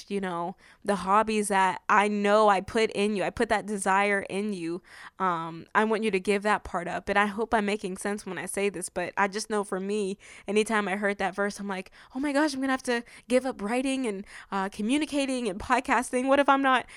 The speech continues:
doing what God wants me to do?" It's like, he called me to this. Like, he made, he, he gave me the,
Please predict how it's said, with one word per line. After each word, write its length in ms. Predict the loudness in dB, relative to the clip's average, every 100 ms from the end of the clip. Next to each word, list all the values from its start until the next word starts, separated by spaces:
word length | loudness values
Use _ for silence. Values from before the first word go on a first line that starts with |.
| -4
doing 220 | 0 2
what 80 | 0
God 180 | 2 2
wants 220 | 2 0
me 80 | -2
to 100 | -2
do?" 220 | -2 -2
It's 140 | -2 0
like, 220 | -4 -6 -18 -20 _
he 120 | -4 -4
called 380 | -2 0 2
me 100 | 0
to 200 | 0 2
this. 220 | 2 2 2
Like, 160 | 2
he 160 | 0 -2
made, 520 | 2 4 4 2 0
he, 280 | 0 0 -2
he 260 | -4 -2 0
gave 360 | 4 4 4
me 160 | 0 -2
the, 200 | 0 -2